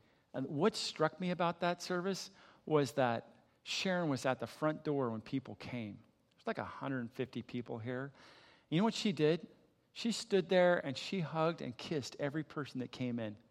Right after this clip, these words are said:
She's really good at that, right? It created this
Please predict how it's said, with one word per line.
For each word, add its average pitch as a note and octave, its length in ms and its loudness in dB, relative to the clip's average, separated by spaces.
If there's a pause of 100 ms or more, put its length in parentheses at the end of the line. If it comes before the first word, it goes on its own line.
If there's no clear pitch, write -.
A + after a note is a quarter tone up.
(300)
She's E3 220 -2
really F#3 180 8
good B2+ 180 4
at A#2 120 -4
that, A#2 200 0
right? B2+ 300 2 (960)
It F3+ 140 6
created B3+ 400 2
this E3 260 4